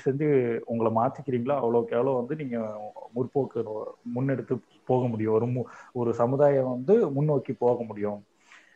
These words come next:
சில பேர் வந்து முரட்டு முட்டு ஏன் கொடுக்குறாங்க அப்படின்னா,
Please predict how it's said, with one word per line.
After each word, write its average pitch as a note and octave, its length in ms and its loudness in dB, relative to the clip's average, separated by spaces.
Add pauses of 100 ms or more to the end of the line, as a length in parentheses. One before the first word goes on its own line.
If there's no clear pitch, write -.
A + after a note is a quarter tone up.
(160)
சில E3 260 2
பேர் G3+ 220 4
வந்து F#3 380 2
முரட்டு E3 420 2
முட்டு F#3 280 2
ஏன் F3 220 -2
கொடுக்குறாங்க C#3 540 2
அப்படின்னா, A2+ 520 -2